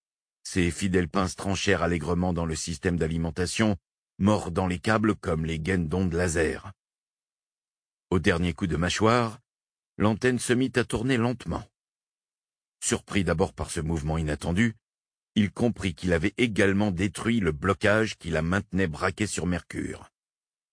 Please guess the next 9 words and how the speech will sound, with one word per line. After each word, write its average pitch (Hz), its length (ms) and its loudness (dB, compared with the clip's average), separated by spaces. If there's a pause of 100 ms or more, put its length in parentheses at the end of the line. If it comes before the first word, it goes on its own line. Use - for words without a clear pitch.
Dans 104 180 4
cinq 127 220 -2
minutes 107 320 2
exactement, 92 640 -2 (400)
les 95 340 2
Hermiens 104 320 2
auraient 90 220 0
perdu 101 320 0
tout - 260 -4